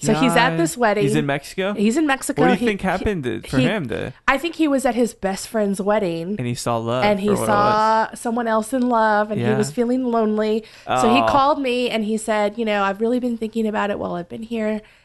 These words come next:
Speaker 1: And, um, I, I really care for, for you, and I really
Speaker 2: Mm-hmm.
Speaker 1: think that we could be a real couple."
Speaker 2: Yeah.
Speaker 1: And I was pissed. I was so mad.
Speaker 2: God damn it. No
Speaker 1: And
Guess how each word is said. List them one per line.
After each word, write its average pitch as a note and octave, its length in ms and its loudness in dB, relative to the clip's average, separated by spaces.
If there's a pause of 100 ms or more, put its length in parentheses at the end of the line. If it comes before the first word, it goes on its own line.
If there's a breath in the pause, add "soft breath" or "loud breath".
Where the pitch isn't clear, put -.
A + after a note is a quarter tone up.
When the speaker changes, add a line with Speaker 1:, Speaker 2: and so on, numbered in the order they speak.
(200 soft breath)
Speaker 1:
And, G3 600 -2
um, F3 320 -6 (160)
I, G3 260 2
I G3 240 0 (160)
really A3 260 2
care G3 240 -6
for, G3 140 -14
for - 80 -8
you, F#3 320 -2
and F3 100 -6
I E3+ 40 -4
really F3 260 0
Speaker 2:
Mm-hmm. F3+ 120 -2
Speaker 1:
think E3 200 -4
that E3 260 -8
we F3 140 0
could D#3+ 240 -12
be E3 340 -8
a F#3 120 0
real D#3+ 180 -2
couple." F3+ 540 -2
Speaker 2:
Yeah. C3 300 -6 (100)
Speaker 1:
And F#3 280 0
I A3+ 120 4
was F#3 180 -4
pissed. - 640 -2
I G3+ 100 2
was G3+ 160 -2
so G#3+ 320 0
mad. E3 320 -2
Speaker 2:
God E3 320 -8
damn C#4 320 -4
it. A3 160 6
No G#3 80 6
Speaker 1:
And G3+ 220 4